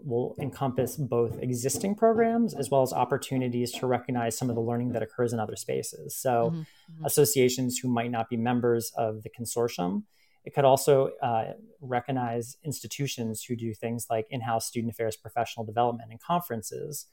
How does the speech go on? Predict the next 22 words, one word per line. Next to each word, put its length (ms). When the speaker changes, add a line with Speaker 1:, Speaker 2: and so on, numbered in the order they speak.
Speaker 1:
and 100
provide 400
that 160
type 300
of 300
kind 100
of 140
in-house, 540
in-home 380
professional 440
development 400
for 120
their 120
staff, 580
because 300
we 80
know 180
it's, 180
not 260
everybody 220
can 100
travel, 380